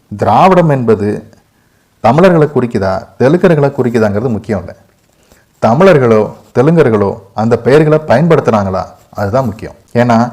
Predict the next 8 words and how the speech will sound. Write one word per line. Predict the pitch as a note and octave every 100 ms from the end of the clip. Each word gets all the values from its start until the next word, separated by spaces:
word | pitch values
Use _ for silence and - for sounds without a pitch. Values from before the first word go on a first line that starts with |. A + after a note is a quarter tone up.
| - - - A#2
ஒரு | B2
பூர்வ | D#3 G3+ G#3+ -
குடியோட | C#3+ C#3 B2 -
பேர் | G#2+ B2+ A#2
என்னன்னு | G#2+ A2 B2 -
அவங்க | A2+ B2 A#2+
தான் | C#3+
சொல்லணும். | - E2 -